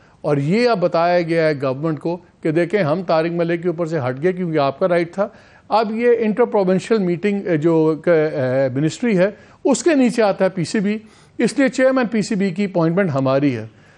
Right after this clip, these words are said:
तो मुझे लगता है कि बीस तारीख को अब ये तकरीबन तय ही हो गया हुआ है कि ज़का अशरफ साहब will replace सेठी साहब। ये jogging हो रही है, लेकिन larger scale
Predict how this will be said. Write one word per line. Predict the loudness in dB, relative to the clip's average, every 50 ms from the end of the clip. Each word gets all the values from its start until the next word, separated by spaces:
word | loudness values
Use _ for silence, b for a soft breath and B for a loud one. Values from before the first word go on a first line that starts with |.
| b b _
तो | -4
मुझे | -2 0 2 2 2
लगता | 2 2 0 0 0 -2
है | 0
कि | 0 0
बीस | -2 -2 -2 -2 -2 -2 -2
तारीख | -2 0 0 0 0 -2 -2
को | -4 -6 -6 -6 -6 -8 b b b b b b _ -2
अब | 0 0 0
ये | 0 2 2 2 4 2 0
तकरीबन | 0 -2 -4 -6 -4 0 0 0 2 2 0 0
तय | 0 2 2 2 2
ही | 2
हो | 2 0 0 0
गया | 0 0 0
हुआ | 0 0 -2
है | -6 b b b b b b _
कि | -2 -2
ज़का | 0 0 2 2 2 2
अशरफ | 2 0 0 0 0 0
साहब | 0 0 2 2 2 2 0 -4 -10 _ _ -2
will | 0 2 2 2
replace | 0 -2 -2 -2 0 0 0 0
सेठी | -2 -6 -12 -10 -6 -6 -4 -4 -4 -4
साहब। | 0 0 0 0 -2 B B B B B
ये | -2 0 2 2
jogging | 2 2 2 2 0 0 -2 0
हो | 0 2 0
रही | 0 0 0
है, | 0
लेकिन | 0 2 2 2
larger | 2 2 2 2 0 0 0 0 0
scale | 0 0 2 2 2 2 0